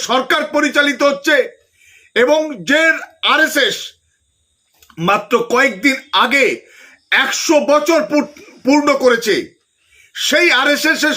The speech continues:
সম্পর্কে প্রিয়াঙ্ক খাকড়ের এই দাবি ঘিরে সারা দেশ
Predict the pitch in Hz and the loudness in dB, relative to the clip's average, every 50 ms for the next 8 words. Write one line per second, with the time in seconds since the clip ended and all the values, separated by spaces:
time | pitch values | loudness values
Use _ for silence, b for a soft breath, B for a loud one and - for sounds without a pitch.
0 | - 254 302 294 254 - 302 285 - - 339 302 262 233 - - - _ b b | 0 0 0 0 0 0 0 0 0 0 0 0 0 0 -2 -6 -12 _ b b
1 | b b b b _ _ - 277 302 294 294 285 254 - - 302 294 254 285 285 | b b b b _ _ 0 2 2 2 0 -2 -2 -2 -2 0 0 0 0 0
2 | 277 277 262 262 262 214 165 - 202 208 262 285 320 285 220 247 269 285 277 262 | 0 2 2 0 0 0 -2 -2 -2 -2 0 0 -2 -2 0 0 0 2 2 2
3 | 208 147 - - _ _ _ _ _ _ _ _ _ _ _ _ - - - - | 0 0 -4 -10 _ _ _ _ _ _ _ _ _ _ _ _ -12 -8 -6 -4
4 | 220 262 262 262 - 170 127 127 214 240 277 285 254 | -2 -2 0 -2 -2 -6 -6 -4 -2 0 0 0 -2